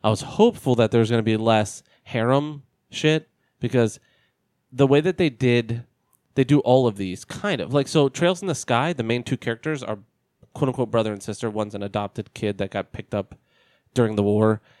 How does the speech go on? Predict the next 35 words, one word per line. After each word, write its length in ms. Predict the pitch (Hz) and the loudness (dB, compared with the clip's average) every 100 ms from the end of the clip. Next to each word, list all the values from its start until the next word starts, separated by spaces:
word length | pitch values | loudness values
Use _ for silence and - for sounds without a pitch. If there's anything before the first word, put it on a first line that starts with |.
| _ | _
and 100 | 113 117 | -2 0
then 80 | |
they 60 | 110 | 0
fall 180 | - 98 | 2 0
in 60 | 85 | -2
love. 280 | 60 _ _ - | -12 _ _ -10
Like, 140 | 104 | -4
they're 80 | 117 | -2
brother 240 | 104 139 | 4 4
and 80 | 123 | 4
sister, 240 | 135 - 123 | 0 -2 0
but 160 | 117 | 0
they're 100 | 120 | 0
not 260 | 117 113 98 | 0 -2 -2
blood, 380 | 113 101 98 - | -4 -2 -2 -4
and 300 | 110 107 107 113 117 - | -4 -4 -8 -14 -20 -6
they 240 | 123 120 117 _ - | -2 -2 -4 _ -20
met 360 | 117 123 120 | -6 -2 -2
when 100 | 120 | -2
they 40 | 113 | -4
were, 60 | 107 | -4
like, 160 | 98 | -6
seven. 440 | - 107 90 82 - | -6 -6 -6 -10 -8
So 160 | 120 | -6
then 340 | 107 107 101 95 _ _ - | -2 -2 -4 -8 _ _ -4
they 80 | |
became 220 | 117 120 104 | -2 0 0
really 120 | 107 | 0
close, 500 | - 202 190 175 - - | 2 4 4 2 -6 -10
and 100 | 120 | -2
they 80 | 113 | 0
fall 200 | - 101 | 0 -4
in 60 | |
love, 160 | 95 - | -6 -10
whatever. 300 | 87 101 80 | -4 -4 -4